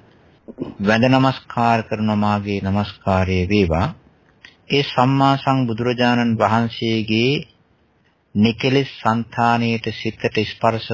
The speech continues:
වූ ඒ ප්‍රඥාවට දැනී පෙනී ගියා වූ අනන්ත වූ අපරිමාණ වූ ධර්මස්කන්ධයට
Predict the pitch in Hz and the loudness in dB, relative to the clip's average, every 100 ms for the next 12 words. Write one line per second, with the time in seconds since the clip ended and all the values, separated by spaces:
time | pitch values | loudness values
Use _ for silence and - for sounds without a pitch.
0 | 107 - 110 107 101 160 - _ _ - | -8 -8 -4 -2 -2 -4 -10 _ _ -20
1 | - - 120 95 113 117 127 127 123 127 | -12 -2 -2 0 -2 -2 0 2 2 2
2 | 120 110 110 123 127 123 113 110 104 101 | -2 -4 -2 -2 -2 -2 -2 0 0 0
3 | 110 107 104 95 107 160 - _ - 113 | 2 2 0 -4 -8 -8 -14 _ 0 2
4 | 127 135 - 123 113 107 101 - 117 117 | 2 -2 -6 -6 -6 -4 -4 -2 0 2
5 | 110 110 113 117 117 139 143 139 170 - | 4 4 4 4 4 2 0 -4 -6 -10
6 | _ _ _ - - _ _ - 92 113 | _ _ _ -20 -20 _ _ -4 0 2
7 | 131 123 - - 107 101 87 78 | 4 2 -2 -8 -4 -4 -4 -8